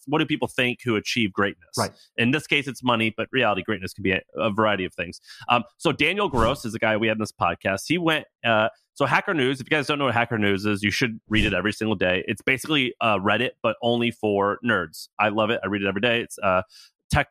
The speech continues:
Speaker 1: folks. Um, and anyway, um,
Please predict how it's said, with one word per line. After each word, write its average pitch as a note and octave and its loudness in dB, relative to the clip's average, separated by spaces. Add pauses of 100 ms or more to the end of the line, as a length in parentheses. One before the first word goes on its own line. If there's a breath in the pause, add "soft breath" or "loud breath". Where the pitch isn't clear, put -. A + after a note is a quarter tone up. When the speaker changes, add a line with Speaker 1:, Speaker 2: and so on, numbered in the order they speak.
Speaker 1:
folks. - -2
Um, G#2+ 2
and C#3+ 0
anyway, C#3 0 (400)
um, A#2+ 0